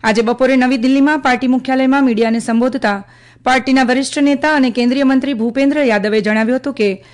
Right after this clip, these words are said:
સેવા પખવાડા બે ઓક્ટોબર મહાત્મા ગાંધી અને લાલ બહાદુર શાસ્ત્રીની જન્મ જયંતિ સુધી ચાલુ રહેશે.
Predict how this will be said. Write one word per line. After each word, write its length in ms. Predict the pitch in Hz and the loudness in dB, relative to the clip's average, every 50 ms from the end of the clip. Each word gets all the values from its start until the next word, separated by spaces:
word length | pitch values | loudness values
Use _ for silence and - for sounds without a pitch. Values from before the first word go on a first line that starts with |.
| - - _ - - | -20 -20 _ -8 -2
સેવા 260 | 269 269 269 294 294 | 0 2 2 2 2
પખવાડા 480 | 294 294 277 285 277 294 294 294 294 | 0 -2 -4 0 0 0 2 2 0
બે 200 | 285 214 214 285 311 311 | -2 0 -2 -2 0 0
ઓક્ટોબર 500 | 254 226 - - 247 226 240 240 240 247 - - - - - _ - | -2 -2 -2 -4 -2 -2 -2 -2 -4 -6 -12 -18 -20 -20 -20 _ -2
મહાત્મા 420 | 233 262 254 277 277 277 269 262 | 0 0 2 0 0 0 0 -2
ગાંધી 340 | 240 214 226 226 226 214 269 | 0 0 0 0 0 -2 -2
અને 240 | - - 214 202 196 | -2 -2 -2 -2 0
લાલ 240 | 185 202 226 240 240 | 0 0 0 0 -2
બહાદુર 360 | 226 240 240 254 214 285 277 | -2 -2 -2 -2 -4 -4 -4
શાસ્ત્રીની 540 | - 269 247 247 - - 269 262 226 202 196 | -2 -2 -4 -4 -4 -2 -2 0 0 0 -2
જન્મ 280 | 180 233 247 240 254 269 | -2 0 0 2 2 2
જયંતિ 340 | 233 247 226 196 190 208 | 0 0 -2 -2 -4 -6
સુધી 260 | 196 - 196 170 220 233 | -8 -10 -8 -6 -6 -6
ચાલુ 260 | - 247 208 196 185 | -4 -4 -4 -4 -6
રહેશે. 500 | 185 190 180 - - 220 202 196 - | -6 -8 -10 -10 -8 -8 -8 -8 -10